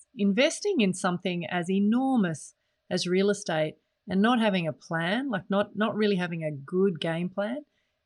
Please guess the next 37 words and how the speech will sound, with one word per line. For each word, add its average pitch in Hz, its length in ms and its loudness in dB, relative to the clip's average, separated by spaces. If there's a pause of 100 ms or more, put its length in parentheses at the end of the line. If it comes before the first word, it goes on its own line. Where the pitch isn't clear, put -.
is, 196 320 4
is 185 180 2
really 220 260 6
a 175 60 2
recipe 165 560 -2 (120)
for 160 360 -2
just, - 500 -4 (420)
you 180 120 -2
know, 170 120 -2
the 165 140 -2
equivalent 180 420 2
of 151 100 -4
walking 165 340 -4
through 156 220 -8
concrete. 165 540 -6 (640)
So - 140 -6
that, 262 260 4
that's 262 180 2
kinda, 285 220 4
like, 208 180 8 (220)
some 202 220 2
of 185 40 2
the 175 160 2
earlier 185 400 2
memories 165 400 -2
I 160 120 2
have 165 260 0
of, 156 180 -4 (100)
of 156 260 -2 (220)
little 170 200 -4
cuts - 340 -4
and 170 140 -4
bruises 165 480 -4
in, 165 260 -6
in 175 140 -4
terms 170 320 -4
of 170 160 -4